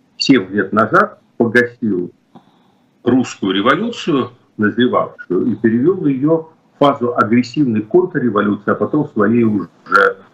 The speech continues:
чёрной революции. То есть вот просто так взять и отдать Крым, с моей точки зрения, это равносильно,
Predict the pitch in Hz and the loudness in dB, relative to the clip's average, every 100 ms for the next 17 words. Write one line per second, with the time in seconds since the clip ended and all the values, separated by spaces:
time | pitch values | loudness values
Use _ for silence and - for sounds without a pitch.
0 | _ - 135 120 104 98 95 98 - - | _ 0 2 2 0 0 0 0 -4 -16
1 | - _ _ _ _ _ _ _ _ _ | -20 _ _ _ _ _ _ _ _ _
2 | _ _ _ _ - 113 - 120 - 190 | _ _ _ _ 2 2 0 -2 0 0
3 | - 151 - 113 92 95 123 98 - 113 | 2 -2 2 0 0 0 0 0 -2 0
4 | 113 110 110 117 - - _ _ 151 247 | 0 0 -2 0 -2 -10 _ _ 0 2
5 | 254 - _ _ _ _ _ _ _ 113 | 2 0 _ _ _ _ _ _ _ 0
6 | 104 131 - - 101 104 90 98 - 160 | 2 -2 -2 -4 -2 0 -2 -2 -2 0
7 | 156 123 113 - 175 165 139 117 | 0 0 -2 -2 0 2 4 2